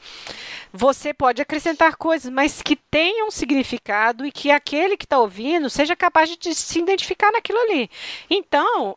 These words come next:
a versão de oitenta e nove fez o que fez, porque, de alguma forma,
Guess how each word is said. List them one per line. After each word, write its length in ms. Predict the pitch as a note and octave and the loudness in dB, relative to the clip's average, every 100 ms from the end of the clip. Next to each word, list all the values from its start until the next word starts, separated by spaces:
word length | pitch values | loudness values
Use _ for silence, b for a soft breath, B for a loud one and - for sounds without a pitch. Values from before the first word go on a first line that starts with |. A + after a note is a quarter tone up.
| _ | _
a 160 | B3+ F4+ | 0 2
versão 460 | A4 F4+ - A#3+ | 2 -2 -2 -4
de 80 | G3 | 2
oitenta 320 | G3 G3 E3+ | 0 0 -2
e 80 | F3 | -4
nove 500 | F3+ B3+ D4+ G3 E3 | -2 -2 0 -2 -8
fez 400 | - - A#3+ B3 | -10 -2 0 0
o 40 | A#3+ | -6
que 100 | - | -14
fez, 480 | - C4 F#4 B3+ - | -4 -2 2 0 -2
porque, 400 | - B3 B3+ B3 | -6 -4 -4 2
de 80 | |
alguma 440 | B3 A3+ G#3 A#3+ F#4 | 4 4 0 -2 -2
forma, 520 | - B3 A3+ C4 E4 | 0 0 0 0 -6